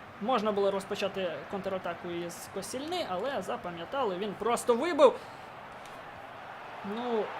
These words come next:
приходиться взагалі. Щас, зараз пенальті буде. Смолінг, е, якщо не помилиться, буде найкращим гравцем матчу. Куртуа, де там?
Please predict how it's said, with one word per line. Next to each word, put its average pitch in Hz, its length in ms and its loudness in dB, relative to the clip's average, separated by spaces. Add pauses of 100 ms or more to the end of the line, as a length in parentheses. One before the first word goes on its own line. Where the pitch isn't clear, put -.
(240)
приходиться 254 680 6
взагалі. 233 580 6 (240)
Щас, 277 220 0 (280)
зараз 294 280 4
пенальті 165 480 -4
буде. 165 160 -8 (1300)
Смолінг, 277 640 8 (180)
е, 208 500 4 (480)
якщо 202 280 2
не 220 100 2
помилиться, 214 520 2
буде 185 200 -2
найкращим 170 500 -6
гравцем 170 340 -8
матчу. - 300 -10 (4000)
Куртуа, 262 520 8
де 247 260 6
там? 214 140 0